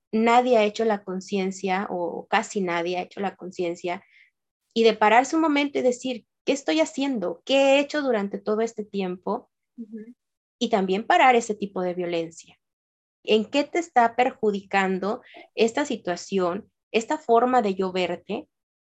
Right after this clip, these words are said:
Speaker 1: Y si te está perjudicando, entonces la cambio,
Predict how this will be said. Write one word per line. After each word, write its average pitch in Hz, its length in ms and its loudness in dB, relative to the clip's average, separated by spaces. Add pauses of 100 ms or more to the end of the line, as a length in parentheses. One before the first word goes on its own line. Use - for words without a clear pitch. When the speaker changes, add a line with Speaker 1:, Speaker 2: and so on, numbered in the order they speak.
Speaker 1:
Y 226 120 -2
si 208 100 -8
te 185 80 -4
está 196 240 -4
perjudicando, 220 640 -2
entonces 226 380 -4
la 170 200 -2
cambio, 262 480 0